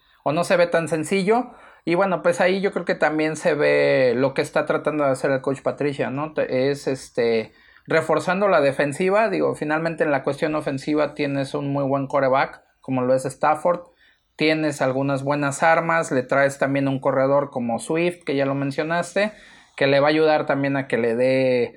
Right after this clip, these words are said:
pues, un poco más de, de balance a la ofensiva. Y, pues, eh, apuntalando defensiva y, este, apostándole a lo que mejor tiene, o de, o de los mejores conceptos que tiene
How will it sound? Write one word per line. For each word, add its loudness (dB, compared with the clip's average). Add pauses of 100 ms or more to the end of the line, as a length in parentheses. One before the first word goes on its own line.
(200)
pues, -2
un -2
poco 0
más -2
de, 0
de 2
balance 2
a 2
la 4
ofensiva. -2 (560)
Y, -2 (100)
pues, -2
eh, 2
apuntalando 0
defensiva 0
y, -2
este, -2
apostándole 0
a 4
lo 0
que -4
mejor -2
tiene, -2
o 0
de, 2
o 2
de 2
los 0
mejores -4
conceptos -6
que -6
tiene -4